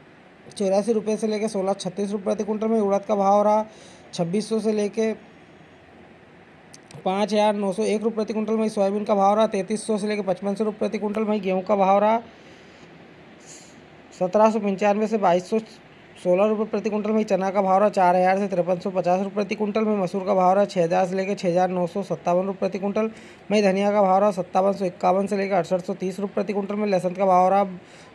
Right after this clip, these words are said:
दो हज़ार दो सौ पच्चीस रुपये से नौ हज़ार रुपये प्रति क्विंटल।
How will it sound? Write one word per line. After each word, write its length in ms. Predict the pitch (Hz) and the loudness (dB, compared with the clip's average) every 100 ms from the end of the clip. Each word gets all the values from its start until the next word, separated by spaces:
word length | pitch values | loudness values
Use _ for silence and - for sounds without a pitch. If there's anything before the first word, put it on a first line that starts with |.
| - | 0
दो 180 | 190 | 6
हज़ार 260 | 202 208 214 | 6 6 4
दो 160 | 196 190 | 2 -2
सौ 160 | 220 | -2
पच्चीस 360 | 214 185 208 190 | -2 -2 -4 -6
रुपये 220 | 190 202 | -4 -4
से 120 | 202 214 | -2 -2
नौ 180 | 196 | 0
हज़ार 180 | 175 175 | 4 4
रुपये 120 | 165 151 | 2 -2
प्रति 180 | 147 143 | -6 -6
क्विंटल। 340 | 139 135 127 | -10 -8 -10